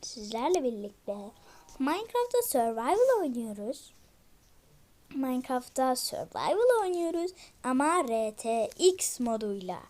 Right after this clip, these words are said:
Birazdan R T X'i etkinleştirip oyunun nasıl gözüktüğüne bakacağız. Çok konuştum. Hadi videoya geçelim. R T X'imi açtığımız R T X nasıl? Bu şekilde gözüküyor. Arkadaşlar buraya ben çok merak ediyorum. İlk defa buzlu bir biyomda doğdum.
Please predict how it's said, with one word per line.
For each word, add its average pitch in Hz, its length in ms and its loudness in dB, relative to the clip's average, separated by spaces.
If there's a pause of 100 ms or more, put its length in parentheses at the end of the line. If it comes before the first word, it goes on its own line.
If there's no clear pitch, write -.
(400)
Birazdan 269 380 2
R 277 160 4
T 277 160 2
X'i - 260 -6
etkinleştirip 285 760 -4
oyunun 262 420 2
nasıl 233 220 -6
gözüktüğüne 370 540 -2
bakacağız. 311 420 0 (500)
Çok - 240 -4
konuştum. 294 480 0
Hadi 359 240 2
videoya 294 420 4
geçelim. 427 580 12
R - 540 -20
T 254 120 -4
X'imi 254 340 -6
açtığımız 247 400 -6
R 233 160 -2
T 240 180 -6
X - 320 -8
nasıl? 262 360 0 (1160)
Bu - 80 -18
şekilde 254 300 -8
gözüküyor. 247 560 -10
Arkadaşlar 262 720 -8
buraya 277 340 0
ben 269 260 -2 (840)
çok 285 220 0
merak 269 340 2
ediyorum. 247 260 -6
İlk - 180 -10
defa 285 320 0
buzlu 254 300 -2
bir 254 160 -4
biyomda 262 480 2
doğdum. 262 360 -2